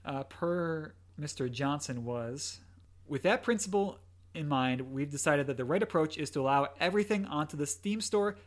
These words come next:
except for things that we decide are illegal or straight up trolling."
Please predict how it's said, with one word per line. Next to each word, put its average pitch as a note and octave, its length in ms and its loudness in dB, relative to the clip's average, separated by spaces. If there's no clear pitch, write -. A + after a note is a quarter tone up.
except G#3 460 -2
for A3+ 120 -2
things E3 280 -4
that D#3 80 -2
we D#3 100 0
decide E3 480 2
are D3 200 -2
illegal G3 460 0
or C3 160 -4
straight D#3+ 260 0
up D#3+ 280 -2
trolling." A2+ 480 -2